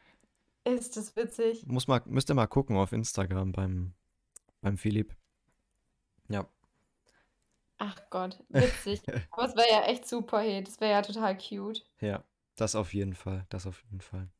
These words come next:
Speaker 2: Ja, also wir haben jetzt wieder im Großen und Ganzen mal so dieses ganze Finale, ähm, noch einmal zusammengefasst.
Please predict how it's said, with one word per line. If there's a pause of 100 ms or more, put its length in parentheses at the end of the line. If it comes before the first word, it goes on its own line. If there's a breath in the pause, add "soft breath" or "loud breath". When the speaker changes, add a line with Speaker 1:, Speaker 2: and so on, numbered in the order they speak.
(1200 loud breath)
Speaker 2:
Ja,
also
wir
haben
jetzt
wieder
im
Großen
und
Ganzen
mal
so
dieses
ganze
Finale, (120)
ähm,
noch
einmal
zusammengefasst.